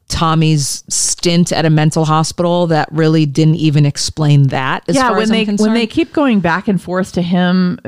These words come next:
Speaker 2: and, and then they would have him have, like, little P T S D reactions, like, at the beginning of the scene, like, shaking or sweating or something, and having
Speaker 1: Mm-hmm.
Speaker 2: memories, like, flashbacks. And I'm thinking,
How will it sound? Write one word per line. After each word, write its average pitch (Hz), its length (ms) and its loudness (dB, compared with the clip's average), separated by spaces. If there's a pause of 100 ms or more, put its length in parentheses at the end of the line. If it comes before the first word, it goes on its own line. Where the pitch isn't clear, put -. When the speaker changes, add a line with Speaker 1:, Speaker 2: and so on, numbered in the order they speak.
(100)
Speaker 2:
and, 170 340 2
and 185 160 4
then 180 360 0
they 185 100 2
would 190 140 2
have 196 180 0
him 214 80 0
have, 190 240 0
like, 175 160 -2
little 165 220 0
P - 180 -4
T 190 180 -6
S 175 140 -2
D 175 160 -2
reactions, 175 800 -2
like, 185 140 -2
at 160 100 -6
the 165 80 -2
beginning 160 340 -2
of 165 80 2
the 156 60 0
scene, 160 400 -2
like, 160 160 0
shaking 170 460 -2
or 165 80 2
sweating 160 560 0
or 185 120 2
something, 185 540 0
and 160 100 0
having 170 320 0
Speaker 1:
Mm-hmm. 151 80 2
Speaker 2:
memories, 196 600 2
like, 170 140 -2
flashbacks. 202 760 -4
And 214 80 2
I'm 208 160 0
thinking, 208 460 -2